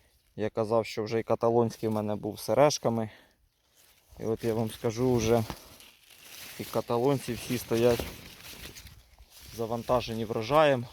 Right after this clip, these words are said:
Ось такі кластери, горіхи. Тому все, в принципі, більш-менш виглядає непогано.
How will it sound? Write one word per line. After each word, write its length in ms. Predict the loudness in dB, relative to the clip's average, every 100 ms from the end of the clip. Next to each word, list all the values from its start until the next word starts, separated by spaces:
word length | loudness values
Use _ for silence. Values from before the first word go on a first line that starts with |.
| -16
Ось 100 | -14
такі 300 | -12 -12 -14
кластери, 600 | -2 0 0 -2 -4 -4 -10 -18 -12
горіхи. 460 | -6 -6 -6 -8 -10 -14 -20 -20 -18 -18 -20 -20 -20 -20 _ -20 _ _ -20 -20 -20 -20 -20 _ _ _
Тому 240 | 0 2
все, 360 | 0 -4 4 4
в 60 | 4
принципі, 720 | 0 0 0 -8 0 0 0 -8 _ _ _ _ _ _ _ _ _ _ -20 _ _
більш-менш 920 | -8 2 4 4 0 2 2 0 -8 -12 -8
виглядає 540 | -4 -2 0 4 4
непогано. 680 | 4 0 -2 0 -2 -2